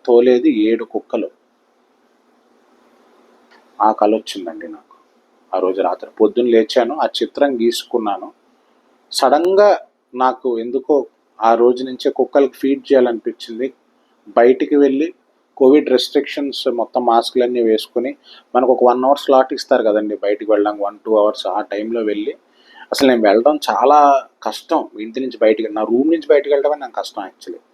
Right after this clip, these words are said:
So అలాంటిది నేను ఇంటి నుంచి బయటికి వెళ్ళగలిగాను, వెళ్ళి కుక్కలకి ఫీడ్ చేశానండి. ఎందుకో ఇన్ని డాగ్స్ వస్తున్నాయి కల్లో, maybe కుక్కలకి ఫీడ్ చేద్దాం, కుక్కలకి ఫీడ్ చేశాను.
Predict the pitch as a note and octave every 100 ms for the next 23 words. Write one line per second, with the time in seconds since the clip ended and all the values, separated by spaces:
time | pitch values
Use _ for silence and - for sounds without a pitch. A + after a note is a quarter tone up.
0 | _ _ _ _ - G#2+ G#2 B2 C3+ C#3+
1 | C#3 A#2+ A#2 C#3+ B2+ B2 B2+ D3 C#3 C3
2 | B2 A#2 A2 B2 D3+ B2 - E3 D3+ -
3 | D3 D3+ C#3+ C3+ A2+ G#2+ G#2+ C#3+ E3 F#3+
4 | F#3 - _ _ _ _ A#2 C3+ C3+ A#2+
5 | C#3 C#3+ D#3+ - D3+ C#3+ A#2 A#2 C3+ -
6 | _ _ _ _ A#2 C3+ B2+ C3+ C#3 B2
7 | C3 B2 B2+ C3+ E3 C3 - C#3 B2+ B2+
8 | B2+ B2 - A#2+ A#2